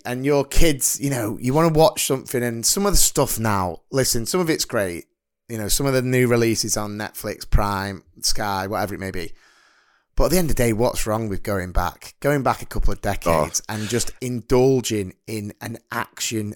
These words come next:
Speaker 1: fest, which is Raiders of the Lost Ark. And, and what I love is, um, we had a message, a lovely message on the group from someone saying, "Just listen to the latest podcast."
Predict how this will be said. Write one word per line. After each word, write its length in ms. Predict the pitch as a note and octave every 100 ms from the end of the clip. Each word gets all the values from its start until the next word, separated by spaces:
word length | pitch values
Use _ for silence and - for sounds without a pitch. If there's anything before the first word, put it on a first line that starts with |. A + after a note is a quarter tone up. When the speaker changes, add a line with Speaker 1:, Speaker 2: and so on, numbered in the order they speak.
| _
Speaker 1:
fest, 960 | - - - - C3+ G#2 - - - - - _ _
which 280 | A2+ G#2 -
is 160 | G2 A2+
Raiders 280 | A2 G2+
of 80 | G#2+
the 60 | G2
Lost 280 | G#2 - A2
Ark. 260 | F#2+ F2 -
And, 220 | B2 C3
and 260 | C#3+ D3 E3+
what 140 | F3
I 60 | F3+
love 260 | F#3 F3+
is, 240 | C3+ A2 - - - - - _ C3
um, 520 | B2 B2 B2 B2 -
we 160 | C#3 D3
had 120 | D3+
a 40 |
message, 340 | C#3 D#3+ - C3
a 80 | D3
lovely 240 | F3 E3+
message 300 | D#3 C3 C3
on 100 | B2+
the 60 | A2+
group 340 | A#2+ B2+ -
from 160 | B2 A#2
someone 380 | - B2+ A#2+ A#2
saying, 300 | B2 A#2 A2+
"Just 180 | F#3+ G#3+
listen 200 | D3+ A2
to 80 | C3
the 60 |
latest 260 | A#2 G#2 G#2
podcast." 500 | A#2+ - A2+ G2+